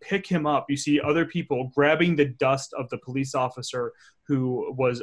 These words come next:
obliterated and just start almost anointing, uh, the other sh-, uh, police officer with, um, with the, the dust of,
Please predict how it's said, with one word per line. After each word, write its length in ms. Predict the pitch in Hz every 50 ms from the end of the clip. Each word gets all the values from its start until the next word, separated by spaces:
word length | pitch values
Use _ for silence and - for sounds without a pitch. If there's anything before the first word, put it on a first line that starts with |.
| -
obliterated 800 | 135 120 - 131 135 135 135 135 131 123 117 117 117 117 107 - _ _ _ - _ -
and 120 | 139 135 131
just 140 | 135 131 -
start 360 | - 156 139 123 123 - _ _ _ _ _ -
almost 560 | 151 151 160 165 160 151 151 143 147 - - _ _ _ _ _ -
anointing, 880 | 135 135 135 135 143 156 170 175 175 - 175 165 151 147 139 135 131 -
uh, 260 | 127 127 120 120 120 127
the 140 | 127 139 139
other 200 | 135 131 131 131
sh-, 140 | 135 - - -
uh, 200 | 123 117 117 101 - - - _ _ _ _ _ _ -
police 520 | - - _ _ - - - _ _ -
officer 520 | 147 135 127 - 127 - - 123 117 117 120
with, 420 | 120 120 127 123 123 123 - - - _ _ _ _ _ _ -
um, 500 | 127 117 113 110 107 110 110 - - - _ _ _ _ _ _ _ _ _ _ -
with 520 | 160 151 135 147 143 143 147 - 143 135
the, 180 | 131 135 127 127 - -
the 60 | 135
dust 480 | 123 117 127 135 127 131 - - - - -
of, 200 | 123 113 113